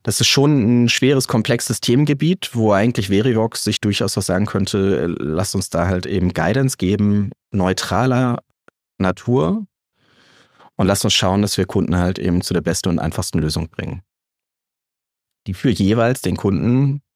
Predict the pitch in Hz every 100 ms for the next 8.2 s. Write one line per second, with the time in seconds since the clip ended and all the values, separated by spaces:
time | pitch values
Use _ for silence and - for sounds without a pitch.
0 | - 87 92 - - - - - - _
1 | _ _ _ _ _ _ _ _ _ 101
2 | 101 110 127 120 - - _ 92 98 87
3 | 110 110 113 127 117 - 123 151 127 113
4 | 120 - - 104 107 - 98 113 - 104
5 | 120 - 110 92 90 107 - - - -
6 | 98 95 98 - - 90 98 101 98 -
7 | 101 98 98 - - 101 - 98 95 101
8 | 104